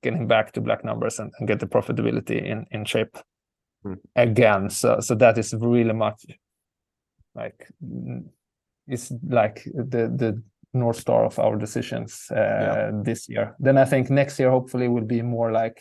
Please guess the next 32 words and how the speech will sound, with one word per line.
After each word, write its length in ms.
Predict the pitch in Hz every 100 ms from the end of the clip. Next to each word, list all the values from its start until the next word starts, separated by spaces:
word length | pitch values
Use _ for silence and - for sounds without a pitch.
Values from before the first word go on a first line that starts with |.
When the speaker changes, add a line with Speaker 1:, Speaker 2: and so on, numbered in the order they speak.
| _
Speaker 1:
"Okay, 380 | - - 117 117 - _ _ _
we 120 | 127
can 140 | 117 120
prove 260 | - 120
that 180 | 113 110
we 100 | 120
are 220 | 110 113 113 -
profitable 340 | 120 123 113
again," 300 | 110 110 110
and 200 | 107 101 113
then 160 | 107
we 240 | 104 110 - _ _ _ _ _ _ _ _ -
can 80 |
Speaker 2:
Start 240 | 113 120 107
Speaker 1:
take 60 |
the 60 | 113
next 60 | 107
Speaker 2:
growing 80 | 101
Speaker 1:
step. 120 | 98 92
Speaker 2:
again, 140 | 92
start 200 | 90 110
Speaker 1:
Yeah, 80 | 101
Speaker 2:
taking 180 | 104 -
a 100 | 110
Speaker 1:
ex-, 80 | 95
Speaker 2:
lot 160 | 95 127
Speaker 1:
ex-, 140 | 101
Speaker 2:
more 180 | 95 90
Speaker 1:
ex-, 140 | 117
Speaker 2:
risks. 240 | - - - _
And 160 | 104 98 _ -
Speaker 1:
Exactly. 500 | 120 - 117 -